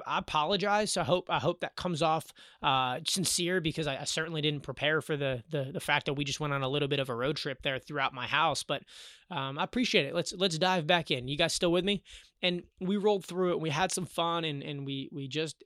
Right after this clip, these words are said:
ate it. Um, and, and, and that I think is so important. The more I talk to people, and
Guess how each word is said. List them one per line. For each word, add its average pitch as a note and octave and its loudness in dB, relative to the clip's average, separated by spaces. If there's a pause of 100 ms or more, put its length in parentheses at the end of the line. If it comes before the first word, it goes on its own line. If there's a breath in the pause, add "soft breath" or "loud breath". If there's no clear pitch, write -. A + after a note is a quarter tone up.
ate F#3+ -2
it. A2 -8 (640 loud breath)
Um, C#3 2 (400)
and, E3+ -4
and, F3+ -6 (160)
and F3+ 0
that F3+ -4
I G3+ -6
think G3+ -4
is F#3+ -2
so G3 2
important. E3 -4
The C#3+ -4
more E3 -4
I F#3+ -2
talk D#3+ -4
to E3 -8
people, D3+ -4
and D3 -6